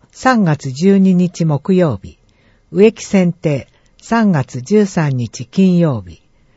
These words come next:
午前九時から午後四時。場所、公益社団法人、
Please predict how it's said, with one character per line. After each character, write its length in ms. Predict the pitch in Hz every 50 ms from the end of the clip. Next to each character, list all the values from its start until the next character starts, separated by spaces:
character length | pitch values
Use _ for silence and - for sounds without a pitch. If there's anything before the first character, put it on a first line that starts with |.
| _ _ _ -
午 160 | 160 196 220 -
前 240 | - 180 151 127 107
九 140 | - - 226
時 180 | 165 165 156
か 160 | - - 127 123
ら 140 | 113 104
午 160 | 110 - 196 185
後 160 | 160 135 123
四 180 | 131 147 147
時。 220 | - - - - _ _ _ _ _ _ _ _ _ _ -
場 160 | 139 151 151
所、 340 | 156 - - 185 165 147 - _ _ _ _ _ _ _ _ -
公 220 | - 226 226 226
益 220 | 220 220 208 -
社 220 | - - 220 202 185
団 260 | 202 196 196 196 185
法 260 | 180 202 190 170 151
人、 340 | 117 - - 117 113 110